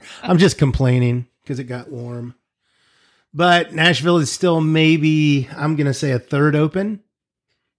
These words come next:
You know, essential stuff is open, some restaurants with limited seating,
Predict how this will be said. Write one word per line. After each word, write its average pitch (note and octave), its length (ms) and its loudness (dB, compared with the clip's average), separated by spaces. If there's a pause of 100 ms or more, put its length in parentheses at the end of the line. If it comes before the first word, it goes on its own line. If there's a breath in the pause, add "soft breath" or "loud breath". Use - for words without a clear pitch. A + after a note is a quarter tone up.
(100)
You C3+ 100 -2
know, C3+ 240 0
essential D#3 460 -2
stuff D#3 340 -4
is C#3 160 -4
open, D3 340 0
some D3 280 -2
restaurants C3+ 680 -2
with B2 140 -12
limited C3 340 0
seating, C3 600 -2